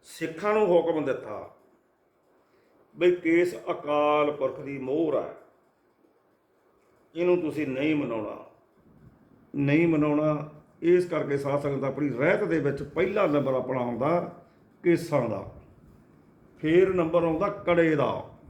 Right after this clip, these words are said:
ਹੁਣ ਜੇ ਇਹਦੀ ਕਥਾ ਵਿਚਾਰ ਆ ਕੜੇ ਦੀ, ਉਹ ਸਾਧ ਸੰਗਤ ਆਪਾਂ ਕਰਾਂਗੇ ਕੱਲ੍ਹ ਨੂੰ। ਅੱਜ ਆਪਾਂ ਕਥਾ ਵਿਚਾਰ ਇੱਥੋਂ ਸਮਾਪਤ ਕਰਦੇ ਹਾਂ। ਸਾਧ ਸੰਗਤ, ਇਹ ਚੀਜ਼ਾਂ ਨੂੰ ਪੂਰਾ ਗੁਰ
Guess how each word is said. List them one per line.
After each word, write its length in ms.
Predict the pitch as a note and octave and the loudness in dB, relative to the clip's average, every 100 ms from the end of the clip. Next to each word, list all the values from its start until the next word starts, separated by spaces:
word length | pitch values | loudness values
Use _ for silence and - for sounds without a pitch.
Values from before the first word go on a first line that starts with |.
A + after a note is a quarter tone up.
| - _ _ _ _ _ _ _ _ _ - - - - - - _ _ - | -20 _ _ _ _ _ _ _ _ _ -20 -20 -20 -20 -20 -20 _ _ -6
ਹੁਣ 120 | D#3 | -2
ਜੇ 200 | D#3+ F3 F3 | 2 2 2
ਇਹਦੀ 260 | F#3+ B3 A3+ | 0 0 -6
ਕਥਾ 360 | E3+ D#3 E3 | -8 -6 -2
ਵਿਚਾਰ 400 | D3 C#3+ C3+ C3 | -2 -2 -2 -2
ਆ 80 | C#3 C#3 | -4 -6
ਕੜੇ 360 | D3 C3+ C3+ | -6 -4 -4
ਦੀ, 100 | C3 | -4
ਉਹ 140 | C3+ B2+ | -4 -4
ਸਾਧ 280 | C3+ C3+ B2+ | -6 -6 -6
ਸੰਗਤ 320 | B2 B2 A#2+ | -8 -8 -8
ਆਪਾਂ 300 | - B2 A#2+ | -8 -8 -10
ਕਰਾਂਗੇ 380 | A#2 A#2 A#2 A2+ - | -6 -6 -4 -6 -10
ਕੱਲ੍ਹ 180 | B2 D3 | -8 -2
ਨੂੰ। 320 | D#3 D3+ - - - _ _ _ _ _ _ _ _ _ _ _ _ - | 0 -2 -6 -16 -20 _ _ _ _ _ _ _ _ _ _ _ _ -8
ਅੱਜ 220 | D3 D3+ | -4 -2
ਆਪਾਂ 260 | D3 D3 C#3+ | 0 0 -2
ਕਥਾ 280 | C#3 D3+ C3+ | -4 -6 -8
ਵਿਚਾਰ 240 | C3+ C#3 | -6 -6
ਇੱਥੋਂ 260 | C3 C#3+ B2+ | -6 -6 -6
ਸਮਾਪਤ 480 | A#2+ A#2 B2 B2 C3 | -6 -6 -4 -4 -4
ਕਰਦੇ 300 | C3 C3+ D#3 | -4 -2 -4
ਹਾਂ। 80 | D#3 | -4
ਸਾਧ 380 | D3 D3 D#3 | -4 -2 -2
ਸੰਗਤ, 480 | B2+ D3 E3 - - | -2 -2 -2 -6 -2
ਇਹ 220 | E3+ F3+ | 2 2
ਚੀਜ਼ਾਂ 440 | F3 D3 B2 C#3 C3 | 2 -8 -4 -2 -2
ਨੂੰ 280 | C#3+ E3+ F3+ F3+ - _ _ _ _ - | -2 -2 -2 -4 -12 _ _ _ _ -10
ਪੂਰਾ 400 | G#3 A3 A3 G#3+ | -4 0 2 2
ਗੁਰ 280 | - D3+ | 2 0